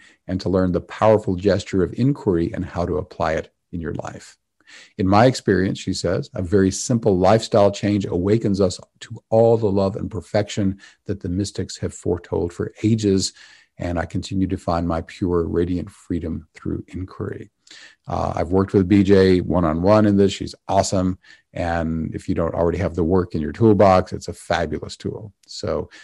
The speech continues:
excited to be offering that for free to everyone as that live event on November ten. Uh, also, just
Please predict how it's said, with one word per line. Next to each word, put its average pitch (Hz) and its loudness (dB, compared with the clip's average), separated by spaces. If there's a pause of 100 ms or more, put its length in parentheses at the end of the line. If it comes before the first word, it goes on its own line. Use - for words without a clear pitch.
(140)
excited 87 -2
to 85 -8
be 87 -2
offering 85 -4
that 80 -4
for 85 -10
free 85 -2 (200)
to - -10
everyone 82 -4
as 80 -8
that - -8
live 80 -6
event 82 -4
on 80 -8
November 82 -8
ten. - 0 (1500)
Uh, 107 -4
also, 117 6
just 101 4